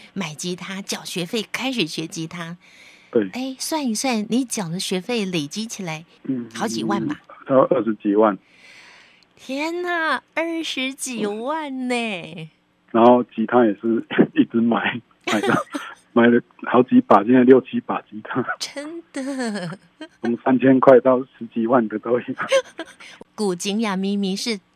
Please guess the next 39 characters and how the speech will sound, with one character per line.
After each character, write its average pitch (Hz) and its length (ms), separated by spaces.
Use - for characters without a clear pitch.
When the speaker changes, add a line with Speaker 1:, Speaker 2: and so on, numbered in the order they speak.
Speaker 1:
多 294 200
少 190 240
钱 165 280
的 190 80
吉 185 220
他 196 240
演 175 240
奏 180 240
的 156 120
呢？ 156 220
Speaker 2:
哦， 139 100
那 170 160
一 180 40
把 120 280
是 135 400
六 143 160
万 135 240
块 135 160
的， 107 80
还 104 160
好。 110 160
Speaker 1:
哇， 226 420
还 214 200
好。 190 540
Speaker 2:
对， 113 240
我， 120 160
我 113 100
最 147 160
近， 131 420
呃， 123 80
最 135 140
近 139 100
又 143 60
买 117 180
一 131 60
把 113 200
十 110 80
二 120 180
万 123 180